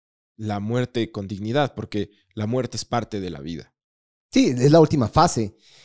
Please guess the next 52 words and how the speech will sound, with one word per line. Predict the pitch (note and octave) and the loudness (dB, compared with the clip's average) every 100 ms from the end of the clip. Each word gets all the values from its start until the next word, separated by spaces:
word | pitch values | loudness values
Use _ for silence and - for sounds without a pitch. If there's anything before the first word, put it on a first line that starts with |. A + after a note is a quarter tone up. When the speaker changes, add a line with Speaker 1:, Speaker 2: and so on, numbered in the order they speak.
| _ | _
Speaker 2:
Y | - | 0
yo | D3 | 2
creo | D3+ F3+ | 2 0
que | D#3+ | 0
las | C3+ | 2
personas | B2+ D3+ D#3+ | 2 0 -2
que | B2+ | -2
tienen | C3 C#3 C#3 | -2 0 0
esa | D3+ | -2
filosofía | D#3 B2 A2+ A#2+ C#3+ C#3 | -2 -2 -2 -2 0 2
de | A#2+ A2 | 2 0
forzar | F#2+ A#2 A2+ G#2 D3 D3 D3 | -2 0 0 0 2 6 4
a | A#2 G#2+ | 2 -2
la, | G#2+ G#2+ | -2 -4
a | |
la | G#2+ | -4
persona | A#2 G#2+ B2+ B2 G#2+ G2 F#2+ | -4 -4 -2 -2 -4 -4 -6
a, | F#2+ _ _ _ | -10 _ _ _
a | F#2 A2 - _ _ _ | -4 -4 -4 _ _ _
ir | C3+ C3+ | 2 4
por | C3+ | 2
este | C3 D3 | -2 -2
camino | C3 A#2 C3 B2 | -4 -2 -2 -2
que | - | -4
no | G#2 D#3 | -2 0
le | D3 | 2
da | C#3+ | 2
la | C3+ | 2
gana | B2+ A#2 | 0 -2
de | G2 | -6
ir, | F#2 - _ _ _ _ - | -10 -16 _ _ _ _ -4
que | B2+ | 4
ya | C#3 E3 | 4 4
se | C#3+ | 0
sabe | - D#3+ E3+ C#3+ | 2 4 4 4
de | A#2 | 0
que | - A2+ G#2+ | -2 -6 -6
es | A#2 | -6
un | C3 | -4
camino | A#2 A#2+ A#2+ | -2 0 0
sin | - B2 | 0 0
salida, | - G#2 G2 F2 - _ _ _ _ _ _ _ _ | 0 -2 -2 -6 -12 _ _ _ _ _ _ _ _
eh, | A#2+ A#2 A2+ _ _ _ | 0 2 -2 _ _ _
yo | C3 | -12
creo | C3 A3 | -12 -10
que | C4 | -12
es, | - _ _ - | -12 _ _ -6
hablan | C#3+ A#3 A3 | -4 -2 -2
desde | B2 | -4
la | A2 A2 | -4 -4
comodidad, | A#2+ G#2+ F#2 F2 - | -4 -4 -4 -2 0
loco. | A2+ A2 G#2 | -2 -4 -8